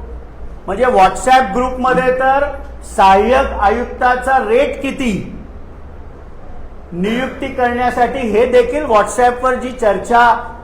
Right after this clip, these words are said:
होते हे ठाण्यासाठी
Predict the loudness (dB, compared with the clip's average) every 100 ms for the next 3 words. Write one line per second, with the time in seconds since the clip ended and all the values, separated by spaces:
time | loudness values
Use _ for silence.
0 | -16 -6 -2 0 2 0 0 -10 -14 -16
1 | -16 -16 -14 -14 -14 -12 -6 -6 -2 0
2 | 4 4 4 2 2 0 -4 -4 -8 -12